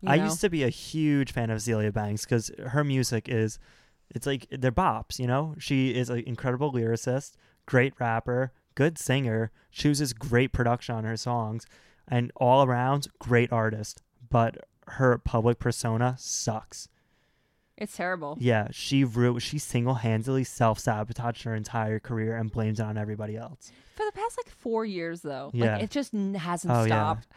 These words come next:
Speaker 2: <laughs>
Speaker 1: There's,
Speaker 2: Like,
Speaker 1: she,
Speaker 2: it
Speaker 1: this,
Speaker 2: just
Speaker 1: yeah,
Speaker 2: doesn't
Speaker 1: stay away
Speaker 2: stop.
Speaker 1: from Grimes. Stay, stay
Speaker 2: Grimes.
Speaker 1: very far away from Grimes.
Speaker 2: It's
Speaker 1: She
Speaker 2: so
Speaker 1: is an angel.
Speaker 2: It's so, an art angel.
Speaker 1: <laughs>
Speaker 2: L O L. It's just funny because Azealia Banks wants to collaborate with the most,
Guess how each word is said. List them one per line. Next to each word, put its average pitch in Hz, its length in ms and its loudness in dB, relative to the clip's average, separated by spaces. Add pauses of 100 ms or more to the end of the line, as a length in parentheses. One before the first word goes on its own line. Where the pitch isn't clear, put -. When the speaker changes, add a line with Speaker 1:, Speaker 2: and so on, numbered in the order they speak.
(400)
Speaker 2:
<laughs> 226 100 0 (520)
Speaker 1:
There's, 131 140 6
Speaker 2:
Like, 269 160 8
Speaker 1:
she, 151 240 2
Speaker 2:
it 208 220 0
Speaker 1:
this, 123 240 -2
Speaker 2:
just - 140 -6
Speaker 1:
yeah, 117 120 4
Speaker 2:
doesn't 110 280 0
Speaker 1:
stay 160 200 6
away 190 140 8
Speaker 2:
stop. 180 80 6
Speaker 1:
from 165 160 2
Grimes. 117 580 6 (560)
Stay, 143 180 0 (120)
stay 143 320 4
Speaker 2:
Grimes. 165 160 2
Speaker 1:
very 131 240 6
far 131 220 4
away 123 180 4
from 120 160 -2
Grimes. 110 300 0
Speaker 2:
It's 117 120 0
Speaker 1:
She 147 120 2
Speaker 2:
so 151 60 6
Speaker 1:
is 156 100 4
an 151 80 -4
angel. 135 560 4 (100)
Speaker 2:
It's 185 180 -6
so, 240 300 -6 (300)
an 180 100 -12
art 170 200 -18 (180)
angel. 156 340 -12 (180)
Speaker 1:
<laughs> 156 180 -2
Speaker 2:
L 160 260 -2
O 156 180 -6
L. 156 280 -6 (360)
It's 262 180 4
just 311 200 -2
funny 247 220 2
because 226 360 0
Azealia 202 340 0
Banks 202 220 -2
wants 202 140 -6
to 247 80 -8
collaborate 185 500 0
with 185 220 -6
the 180 320 -2
most, 185 500 0